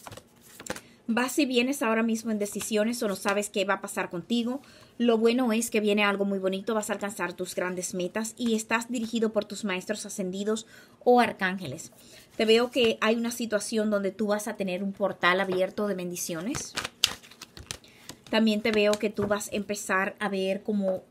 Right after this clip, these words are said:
hay oportunidades que llegan a ti. Vas a tomar acción y vas a dejar ir como todo obstáculo que tienes. Viene paz.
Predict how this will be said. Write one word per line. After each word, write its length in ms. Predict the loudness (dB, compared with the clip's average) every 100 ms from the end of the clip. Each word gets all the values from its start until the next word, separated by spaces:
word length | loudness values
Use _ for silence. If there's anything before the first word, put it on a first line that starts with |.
| -4
hay 140 | 2 2
oportunidades 760 | 2 -4 -4 0 0 0 -2
que 120 | -2
llegan 300 | -2 -2 -4
a 60 | -8
ti. 200 | -10 -12 -10 -14 -12 -12 -12 _ -20 -20 -20 -18 -16 -18 -20 _ -12 -12 -14 -16 -16 -20 -20 -12 -2
Vas 220 | 0 0
a 80 | 0
tomar 240 | 2 2
acción 400 | 0 -2 -2 0
y 20 |
vas 220 | -2 -2 0
a 60 |
dejar 300 | 0 0 0
ir 200 | 0 -2
como 260 | -4 -6 -6
todo 240 | -2 -2
obstáculo 560 | -2 -2 -2 -2 -2 -4
que 80 | -4
tienes. 500 | -8 -8 -6 -8 -8 -10 -10 -16 -18 -18 -20 -20 -18 -18 -18 -20 -8 -8 -8 -20 -20 -14 -4
Viene 300 | 2 4 2
paz. 600 | 2 2 2 -4 -8 -14